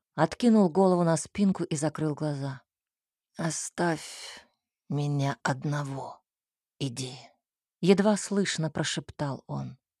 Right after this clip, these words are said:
Махнул обессилевшей рукой в сторону двери. Обсуждать что-то еще сейчас не было смысла, поэтому я лишь согласно кивнул.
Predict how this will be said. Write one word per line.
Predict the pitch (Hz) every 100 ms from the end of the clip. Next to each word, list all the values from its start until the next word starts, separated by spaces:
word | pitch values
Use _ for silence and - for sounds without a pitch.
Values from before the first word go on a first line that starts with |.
| _ _ _ _ _ _ -
Махнул | 196 226 233 269 247
обессилевшей | 180 185 - 208 175 - 180
рукой | 170 - 196 185
в | 143
сторону | - - 151 151 156
двери. | 143 156 139 135 _ _ _ _ _ _ _ _ _ _ -
Обсуждать | 156 - 214 196 240 240
что-то | - 202 202
еще | 190 185 - - 220
сейчас | - 160 190 185 -
не | 196 190
было | 165 165
смысла, | - 190 185 - 151 147 _ _ -
поэтому | 254 247 196
я | 175 190
лишь | 175 175 170 -
согласно | 151 143 151 147 151
кивнул. | 147 147 143 143